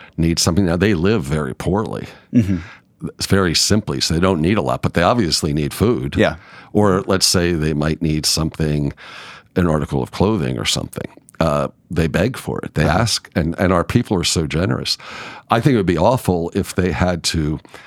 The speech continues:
Speaker 1: give up their life of prayer, because that's benefiting us.
Speaker 2: Right.
Speaker 1: That's benefiting me and the priests and the people of our diocese, that we have these nuns praying for us every day.
Speaker 2: Mm-hmm.
Speaker 1: And I wouldn't want them to be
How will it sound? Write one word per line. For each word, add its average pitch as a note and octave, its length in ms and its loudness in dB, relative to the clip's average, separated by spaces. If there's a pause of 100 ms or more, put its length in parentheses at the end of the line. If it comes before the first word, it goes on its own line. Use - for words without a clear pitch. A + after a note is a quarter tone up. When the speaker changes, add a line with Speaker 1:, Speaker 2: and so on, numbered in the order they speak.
(420)
Speaker 1:
give G#2 220 4
up G2+ 160 0
their E2 160 0
life E2 300 0
of C2+ 120 -4
prayer, A2+ 380 0
because - 280 -2
that's B2+ 260 2
benefiting G2 680 -2
us. - 340 -4
Speaker 2:
Right. D#2 280 -2
Speaker 1:
That's A#2 180 0
benefiting E2+ 800 0 (420)
me E2 340 2
and D#2 140 -2
the - 80 -6 (200)
priests A2 440 0
and D2 80 -2
the C2 60 -4
people F#2 280 0
of C2+ 80 -4
our D2 120 0
diocese, G2 560 -2
that - 140 -6
we G2 140 0
have F2 120 -2
these D#2 240 -2
nuns G2 440 0
praying C#3 400 -2
for G#1+ 260 -6
us - 300 -4
every F2+ 380 -2
day. G#2 500 0
Speaker 2:
Mm-hmm. E2 220 -6 (320)
Speaker 1:
And G2+ 120 4
I C#3 100 6
wouldn't C3 300 2
want G2 220 2
them F2 280 0
to - 140 -2
be C#2+ 360 -2